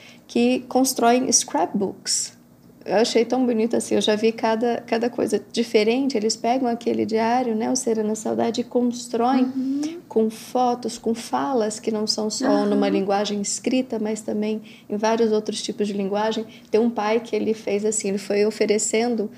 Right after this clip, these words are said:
Speaker 1: uma, um espaço pra cada pessoa, que é importante pra ele, que faz parte desse processo de construção dele,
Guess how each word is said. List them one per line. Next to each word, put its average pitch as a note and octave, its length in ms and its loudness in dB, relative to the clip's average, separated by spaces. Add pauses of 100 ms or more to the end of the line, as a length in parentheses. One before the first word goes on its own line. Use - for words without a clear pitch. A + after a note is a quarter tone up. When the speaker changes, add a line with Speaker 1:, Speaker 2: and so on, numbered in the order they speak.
(240)
Speaker 1:
uma, G3+ 720 -2
um A3 120 2
espaço A3 440 0
pra G#3+ 160 0
cada E4+ 340 0
pessoa, B3 680 2
que - 200 -4
é G#3+ 40 2
importante G#3+ 600 -4
pra G3+ 160 -4
ele, G3 200 0
que - 80 -16
faz - 260 -2
parte B3 440 -2
desse A3 260 -2
processo G3+ 500 -4
de - 120 -10
construção G3 680 -2
dele, G3 360 2